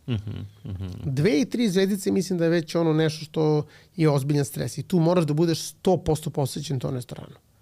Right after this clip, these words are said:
Speaker 2: I sad moraš da budeš. I kad si, ono,
Speaker 1: Da,
Speaker 2: običan
Speaker 1: da.
Speaker 2: restoran, ti si svakako, m,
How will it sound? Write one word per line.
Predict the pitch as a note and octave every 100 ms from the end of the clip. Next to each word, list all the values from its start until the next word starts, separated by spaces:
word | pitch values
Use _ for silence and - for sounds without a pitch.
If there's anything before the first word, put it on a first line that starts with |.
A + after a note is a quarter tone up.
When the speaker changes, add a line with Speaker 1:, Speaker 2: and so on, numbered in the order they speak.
| _ _ - -
Speaker 2:
I | D3
sad | - B3
moraš | E3 D#3 C3 B2
da | -
budeš. | - - - -
I | C#3 C#3+ C3
kad | D#3 -
si, | - C#3 C3+
ono, | C3 C3+
Speaker 1:
Da, | B2+
Speaker 2:
običan | D3+ -
Speaker 1:
da. | D#3
Speaker 2:
restoran, | - D#3+ D3
ti | -
si | D#3 -
svakako, | E3 D3+ F3 G#3 G3 F#3 F#3 - - _ _
m, | -